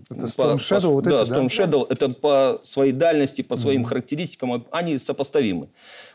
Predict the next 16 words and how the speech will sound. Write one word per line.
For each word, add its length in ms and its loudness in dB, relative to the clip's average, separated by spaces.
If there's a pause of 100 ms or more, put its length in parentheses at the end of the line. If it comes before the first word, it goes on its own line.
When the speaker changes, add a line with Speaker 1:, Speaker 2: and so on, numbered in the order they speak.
Speaker 2:
После 320 2
этого 400 2 (160)
тот 160 2
же 100 0
шаг, 460 0
шаг 300 0
сделала 340 0
Франция. 560 -4
Она 200 0
сделала 340 2
не 120 0
потому, 420 0
что 440 -2
она 200 2
хочет 520 -2
этого. 340 -4